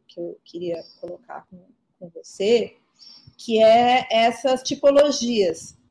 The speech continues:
né, que são usadas pra falar sobre esses militares. Então, ah,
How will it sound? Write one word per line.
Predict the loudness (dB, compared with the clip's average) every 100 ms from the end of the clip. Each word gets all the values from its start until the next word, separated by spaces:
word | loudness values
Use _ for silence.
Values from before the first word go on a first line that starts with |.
| _
né, | -8 -4 -4
que | -4
são | -4
usadas | -4 -2 -2 -2 -2 -4 -8 -12 -20 -16
pra | -6 -2 -2
falar | -4 -6 -4 -4 -6
sobre | -6 -6 -4
esses | -4 -6 -10
militares. | -10 -10 -10 -10 -10
Então, | -6
ah, | -4 -2